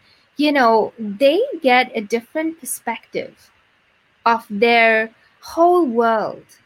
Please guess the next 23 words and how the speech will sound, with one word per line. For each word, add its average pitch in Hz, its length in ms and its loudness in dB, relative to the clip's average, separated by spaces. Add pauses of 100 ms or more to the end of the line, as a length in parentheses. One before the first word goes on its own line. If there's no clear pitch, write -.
and 240 200 -2
the 247 120 0
ability 269 640 -2
to - 140 -14
shift - 840 -10 (560)
whatever 262 500 0
it 349 280 -2
is 202 340 -4
that's 208 240 -6
causing 226 480 -6
them 185 160 -10
stress. - 600 -10 (380)
And 277 160 0
then 370 180 2
coming 359 380 -2
out 320 280 2
of 302 200 -4
those 226 400 -6 (420)
hours 254 480 0
of 214 220 -6
going 240 320 -2
through 247 240 -6
those, 208 220 -4